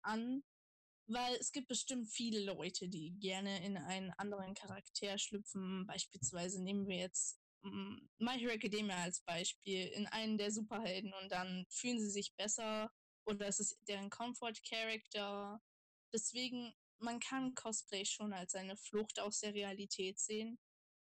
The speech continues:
aber es gibt ja bestimmt auch Leute, die das einfach nur so machen, weil sie Spaß daran haben.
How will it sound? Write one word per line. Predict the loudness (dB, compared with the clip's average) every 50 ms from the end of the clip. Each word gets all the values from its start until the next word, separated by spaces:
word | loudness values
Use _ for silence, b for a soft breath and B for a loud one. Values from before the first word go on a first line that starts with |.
| _ -4
aber | 0 4 4
es | 4 4 4
gibt | 2 -2 -2 0 0
ja | 0 0
bestimmt | 0 0 0 0 0 0 0 0 0 0 -2 -2 -2
auch | 0 0 0 -2 -4 -6 -6
Leute, | -2 0 2 2 2 0 2 0 -2 -2 -2
die | -4 -4 -4 -4 -4 -6 -4 -2
das | 0 0 0
einfach | 0 0 0 2 2 2 0
nur | 2 2 2 2
so | 4 4 4 4
machen, | 4 2 0 -2 -2 -2 0
weil | 0 0
sie | 0 2 0
Spaß | 0 0 -2 -2 -2 -2 -2 -2
daran | -2 -2 -2 -2 0 0
haben. | 0 -2 -2 -4 -6